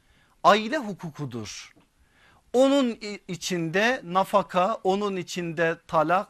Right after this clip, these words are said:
onun içinde mihir, onun içinde boşanma, onun içinde nafa-, e, talaka ait hükümler, yani ne varsa aile hukuk onlar. Üçüncüsü muamelat,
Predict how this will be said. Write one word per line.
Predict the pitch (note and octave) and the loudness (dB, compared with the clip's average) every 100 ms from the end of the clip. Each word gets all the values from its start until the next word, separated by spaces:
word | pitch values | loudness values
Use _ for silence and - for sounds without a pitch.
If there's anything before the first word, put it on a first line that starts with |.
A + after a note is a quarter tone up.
| - | -8
onun | F3 F#3+ F#3 | -6 -4 -6
içinde | D#3 - D#3+ D3+ D3+ | -8 -8 -8 -4 -4
mihir, | C#3+ D3+ D3 G#3 G3+ - - - | -4 -6 -6 -8 -8 -14 -18 -2
onun | F#3 G3+ F#3+ | 0 0 -2
içinde | D#3 - D#3+ D3+ C#3 | -6 -6 -4 -4 -4
boşanma, | D#3 D#3+ - D3+ D#3+ G3+ | -4 -4 -2 -4 0 -2
onun | - F3+ G3 F#3+ | -2 -4 -4 -4
içinde | D#3+ - D#3 D3+ F#3 G3 - _ - | -6 -8 -6 -2 -2 -4 -12 _ -4
nafa-, | E3+ E3 E3+ D#3+ | -2 0 -2 -2
e, | D3+ D3 C#3+ C#3 C3+ | -4 -4 -4 -4 -8
talaka | - E3+ E3+ E3+ F#3 | -2 0 2 0 -2
ait | D3 D3+ D3 D#3 | 0 -2 -4 -10
hükümler, | - E3 G3 A3+ - - G3 | -10 -6 -4 -6 -8 -6 0
yani | F#3 F#3 G#3+ | 0 0 0
ne | A#3+ | 2
varsa | E3+ D#3 - D#3 | 2 0 0 0
aile | E3+ F#3 | 0 0
hukuk | E3+ C#3+ E3 - - _ _ _ _ | -2 -4 -10 -14 -18 _ _ _ _
onlar. | E3 C#3 A2 F#2+ - - _ _ _ _ _ - _ _ | 2 2 0 -4 -6 -8 _ _ _ _ _ -20 _ _
Üçüncüsü | F#3+ - D4+ D#4 D#4+ - C4+ | -4 2 2 2 0 0 0
muamelat, | A#3+ A3 F#3+ F#3+ F3+ F3+ G#3 - - - | 2 4 4 4 2 2 0 -4 -10 -12